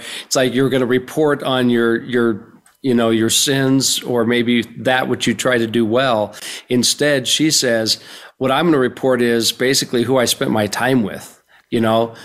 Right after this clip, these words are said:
my, my spouse, my girlfriend, my boyfriend, my lover, what have you." So I love that thought because it kinda reminds me of my relationship I've had with my wife of thirty-five years. Um, and I also love it because we can expand it for those who may not have a partner right now,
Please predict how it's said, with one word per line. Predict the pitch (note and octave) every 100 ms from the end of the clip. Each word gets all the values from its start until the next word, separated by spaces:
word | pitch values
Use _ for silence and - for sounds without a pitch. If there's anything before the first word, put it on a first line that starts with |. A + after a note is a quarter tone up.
| - - -
my, | A2+ A2 A2
my | B2 G#2+
spouse, | - - C#3+ C3+ B2+ - A#2+
my | A2
girlfriend, | G2+ C#3 B2+ B2 A2+
my | A2
boyfriend, | G2+ C3+ C3+ A#2+ A2+
my | A2
lover, | A2 C3 B2 A2
what | G#2
have | A2+ B2+ A#2
you." | G#2+ G2 - - -
So | C3+
I | B2
love | B2+ D3 C3+
that | C3+ B2
thought | - B2 B2 C3+
because | C3 A#2+
it | A2+
kinda | G#2 B2+ B2
reminds | A#2+ A#2+ A#2+ -
me | A#2
of | G#2+
my | A2+
relationship | A#2 A#2 A#2+ A#2 A#2+ B2 A2+
I've | A2
had | A2+ A#2
with | A2+ A#2
my | A2
wife | G#2 A2+ A#2+
of | A#2+ G2+
thirty-five | B2+ A#2+ A#2 A#2+ A2+ A#2+
years. | B2 C#3+ D3+ - - - - - - -
Um, | A#2 A2+ A2 G#2+ G#2 - -
and | C#3+ D3 D3 B2+ C3+ C#3 - - _ _ - B2+
I | B2+
also | C3+ D3 D3
love | C3 B2+ A#2
it | A2+
because | B2+ B2 C3 A#2+
we | B2
can | B2 A#2
expand | A#2 - - C3 C#3+ D3+
it | B2+ - -
for | C3
those | C3 C3+ C3
who | C3
may | C3 C#3
not | C3
have | A#2+ B2
a | A2+
partner | - C#3+ E3+ E3+
right | C#3 A#2+ A#2
now, | A2+ A2 G#2+